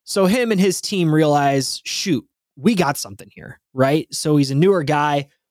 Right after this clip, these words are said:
but all of a sudden the numbers and the shares and everything start to trend up. "We got something here. So let's make more videos using this. Let's create more momentum for it."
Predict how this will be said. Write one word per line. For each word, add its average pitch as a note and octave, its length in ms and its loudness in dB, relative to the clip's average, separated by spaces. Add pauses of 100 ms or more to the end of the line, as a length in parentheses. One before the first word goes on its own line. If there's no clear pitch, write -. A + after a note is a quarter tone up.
(200)
but E3+ 240 2
all G#3+ 180 4
of G#3 60 -2
a G3 60 0
sudden G#3 260 2
the C#3 80 6
numbers C#3 640 2
and C3 80 -8
the A#2 60 -4
shares F3+ 480 0
and B2+ 80 -6
everything B2+ 320 -2
start C3+ 240 -4
to B2+ 80 -10
trend C3+ 380 -2
up. F#3 260 -2 (380)
"We G3+ 180 -2
got C3+ 240 -2
something F#2+ 320 -14
here. - 220 -20 (640)
So - 180 0
let's E3 220 0
make D3+ 160 -2
more D3+ 200 4
videos B2+ 360 2
using A2 240 -6
this. G2+ 200 -8
Let's C3 140 -4
create C#3 320 -2
more C#3 300 2
momentum A#2 500 -2
for D#2+ 320 -12
it." C#2 100 -12